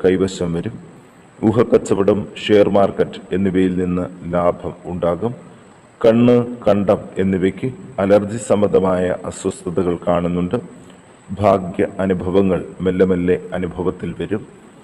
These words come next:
വിദേശ സ്വദേശവാസികൾക്ക് പൊതുവെ സമയം ഉത്തമമാണ്. ഇവർ ദോഷപരിഹാരങ്ങൾക്ക് ശനീശ്വരന് നീരാജനം, സർപ്പക്ഷേത്രത്തിൽ ദർശനം നടത്തുകയും ആയില്യം പൂജ,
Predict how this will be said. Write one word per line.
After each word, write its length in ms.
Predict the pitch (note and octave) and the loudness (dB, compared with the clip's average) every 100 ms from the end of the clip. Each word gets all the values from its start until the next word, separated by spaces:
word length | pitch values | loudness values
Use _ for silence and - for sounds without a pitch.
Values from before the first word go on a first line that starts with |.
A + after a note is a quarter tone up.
| - - F#2+ | -20 -20 -4
വിദേശ 500 | G2 G2+ A2 A2 A2 | -2 4 4 4 -2
സ്വദേശവാസികൾക്ക് 1500 | - F#2+ G2 G#2 G#2 A2 F2+ F#2 F#2 - F2 F#2+ - F2+ - - | -2 0 2 2 0 -2 2 2 0 -4 0 -2 -2 -6 -6 -8
പൊതുവെ 400 | F#2+ F2 F2 F#2 - - - | -6 -4 -2 -2 -4 -12 -6
സമയം 340 | F2 F2+ E2+ - - | -4 -2 -4 -8 -10
ഉത്തമമാണ്. 640 | - F#2 F#2 F2+ F#2 A#2+ - - - - - - - - - | -4 -4 -2 -4 -4 -6 -12 -20 -20 -20 -20 -20 -20 -12 -2
ഇവർ 220 | A2+ B2+ B2+ B2+ G#2 | 2 2 0 -2 4
ദോഷപരിഹാരങ്ങൾക്ക് 1000 | A2 - - G2+ G2+ G2+ G2 F#2+ F#2 F#2+ | 4 2 2 2 4 4 4 4 0 -2
ശനീശ്വരന് 840 | - F#2+ G2+ G#2 - F#2+ G2 F#2 | 0 0 2 0 -2 -2 0 0
നീരാജനം, 580 | F#2 F#2 F2 E2+ F2+ C3 - - - - - - | 0 2 2 0 -4 -4 -8 -20 -20 -20 -20 -4
സർപ്പക്ഷേത്രത്തിൽ 960 | B2 G#2 - A2 - G2+ - G2+ F2+ F2 | 2 2 2 -2 0 -2 0 -2 -2 0
ദർശനം 520 | F2+ F2+ - G2+ G2+ | 2 0 0 0 2
നടത്തുകയും 760 | F#2 F2 - E2+ F2 D#2 - - - - - - | 2 0 -2 -2 -2 -2 -10 -20 -20 -20 -6 2
ആയില്യം 500 | G2+ G2 F#2+ G2 F#2 | 4 4 4 2 2
പൂജ, 340 | F2+ F2 F#2+ | 0 -2 -2